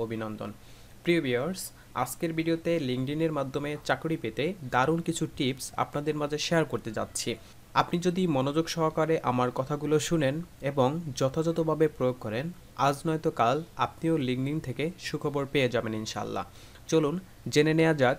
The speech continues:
কিছু কার্যকর টিপস, যেগুলো LinkedIn-এর মাধ্যমে জব পেতে আপনাকে সাহায্য করবে। তো প্রথমে আমি চলে যাচ্ছি আমার LinkedIn অ্যাকাউন্টে। চাকরি বা ফ্রিল্যান্সিং কাজ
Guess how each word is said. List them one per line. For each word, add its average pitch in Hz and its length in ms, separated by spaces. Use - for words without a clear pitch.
কিছু 139 280
কার্যকর 147 540
টিপস, 131 340
যেগুলো 135 440
LinkedIn-এর 147 520
মাধ্যমে 147 380
জব 127 240
পেতে 147 280
আপনাকে 123 480
সাহায্য 120 480
করবে। 101 320
তো 165 80
প্রথমে 175 440
আমি 147 200
চলে 151 240
যাচ্ছি 151 340
আমার 127 300
LinkedIn 139 360
অ্যাকাউন্টে। 123 580
চাকরি 175 380
বা 175 140
ফ্রিল্যান্সিং 160 640
কাজ 127 300